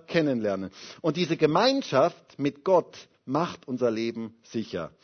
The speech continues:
Es heißt in erster Johannes eins, Vers drei, „Was wir gesehen und gehört haben, verkündigen wir euch, auch euch, damit auch ihr mit uns Gemeinschaft habt. Und zwar ist unsere Gemeinschaft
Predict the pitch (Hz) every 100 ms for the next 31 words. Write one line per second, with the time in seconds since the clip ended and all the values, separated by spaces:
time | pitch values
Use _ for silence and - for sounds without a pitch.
0 | - - - 160 160 175 165 175 175 160
1 | 151 160 - - 156 190 175 156 - 143
2 | 160 160 - - - 147 156 139 135 127
3 | 123 127 208 262 254 202 180 180 156 151
4 | 143 127 120 117 127 - 220 220 190 165
5 | 165 156 117 131 143 160 - - 117 123
6 | - - - - 151 160 - 139 - 214
7 | 247 220 - 170 - 220 214 208 226 -
8 | 123 - 107 95 - - 190 - 185 190
9 | 160 - - 269 285 254 220 202 180 156
10 | 151 151 147